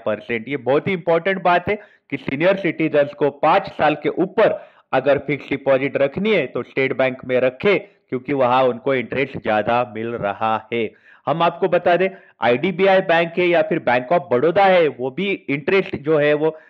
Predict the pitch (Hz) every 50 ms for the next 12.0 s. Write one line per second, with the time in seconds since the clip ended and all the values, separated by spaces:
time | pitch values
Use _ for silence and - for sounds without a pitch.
0 | _ _ _ - 151 139 - - - 160 156 156 156 - 190 208 208 214 196 190
1 | 196 - 180 170 160 151 - - 147 - - - - 151 147 147 143 - - 185
2 | 214 202 208 190 165 160 - 165 151 143 - - - 120 117 - - 123 123 120
3 | 110 113 117 117 117 113 101 104 107 107 104 101 110 110 104 98 _ _ _ _
4 | _ _ _ _ - 131 131 143 156 175 190 185 196 208 196 - 147 123 131 156
5 | 202 233 202 - 220 214 208 208 208 208 - - - 190 185 180 190 185 175 160
6 | 170 170 170 170 - 180 180 185 180 - _ _ _ _ _ 123 147 156 170 175
7 | - 165 127 139 131 151 170 196 226 220 208 214 - - 180 170 156 160 160 151
8 | 143 - - - 151 190 190 190 - 220 220 214 208 - - 196 196 185 180 175
9 | - 156 156 156 156 156 - 151 143 135 - - _ _ _ _ 143 139 151 220
10 | 269 302 - 240 226 220 214 - - - - 185 175 170 170 170 160 160 160 -
11 | 160 147 156 208 202 - - 170 156 - - 165 139 185 190 190 233 190 131 -